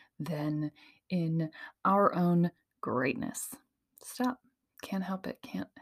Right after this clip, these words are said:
help it. Okay. So, my great thing,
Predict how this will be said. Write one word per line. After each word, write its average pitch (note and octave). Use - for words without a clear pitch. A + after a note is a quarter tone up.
help C3
it. -
Okay. -
So, -
my D#3+
great F#3
thing, F#3